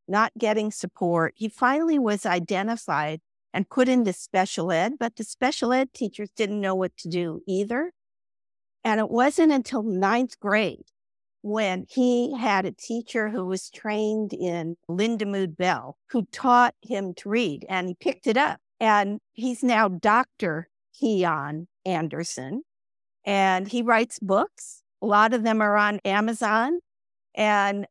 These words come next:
I had the privilege of interviewing him also in a podcast, because it's the story of someone who's been there and been affected that then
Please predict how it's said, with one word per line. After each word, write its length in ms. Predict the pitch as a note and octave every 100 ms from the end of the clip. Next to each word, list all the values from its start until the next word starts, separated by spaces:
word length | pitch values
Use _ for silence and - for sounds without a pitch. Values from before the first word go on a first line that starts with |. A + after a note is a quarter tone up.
| -
I 140 | C4
had 320 | D#4+ D#4+ C#4+
the 60 | C#4+
privilege 520 | - D4 C#4+ C#4+ - -
of 220 | A3 G#3 -
interviewing 720 | C4+ C#4+ B3+ G#3 G#3 G3+ F#3+
him 320 | G3+ F#3 F#3+ -
also 480 | G#3+ A#3+ - G#3 F3
in 100 | D#3+
a 60 |
podcast, 800 | - - C#3+ B2 - - - - - _ _ _ _ -
because 640 | - - D4+ B3 A#3 - -
it's 320 | B3+ A3 - -
the 140 | F#3+
story 960 | - - - E4 F4 F4 D#4+ E3 - - _ -
of 220 | B3 G#3
someone 720 | - - C4 C4+ C#4 C#4 B3+ A3
who's 300 | A#3 G3+ -
been 500 | D#3 A#3 B3+ B3+ B3
there 360 | A3+ C#3 - _ _ _ _
and 220 | G3+ F#3+
been 180 | A#3 A#3+
affected 800 | F#3 - - G#3+ - - - - _ _ _ _ -
that 280 | A3 - G#3
then 320 | B3 A#3+